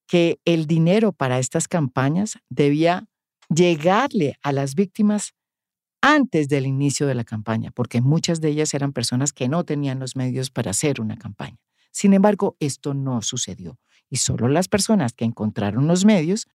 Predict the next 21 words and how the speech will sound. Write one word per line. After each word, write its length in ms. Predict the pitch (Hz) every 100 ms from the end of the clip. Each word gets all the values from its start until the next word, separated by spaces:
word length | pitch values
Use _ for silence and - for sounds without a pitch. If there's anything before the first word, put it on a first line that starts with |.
| _ _ -
pudieron 420 | 170 190 233 285 _
realizar 580 | - 170 151 143 147 139 - _ _
una 220 | - 165 170
campaña 540 | 165 151 143 139 139
propiamente 720 | - 131 - 120 123 113 127
dicha. 340 | 120 101 - - _ _ _ _ _ _
El 160 | 139 139
dinero 320 | 147 151 160
llegó 380 | 170 156 165 170 _ _ _
faltando 420 | - 120 117 127
una 320 | 135 135 127 _
semana 560 | - - 120 110 113 110
antes. 400 | - - - - _ _
Eso 200 | - -
impidió 400 | 123 135 139 127
que 140 | - 135
muchas, 580 | 165 190 - 117 - -
muchísimas 760 | 165 156 135 202 165 131 82 - - -
víctimas 500 | - 147 - 160 165 - _ _
no 220 | 131 147
pudieran 560 | 139 131 123 123 123 123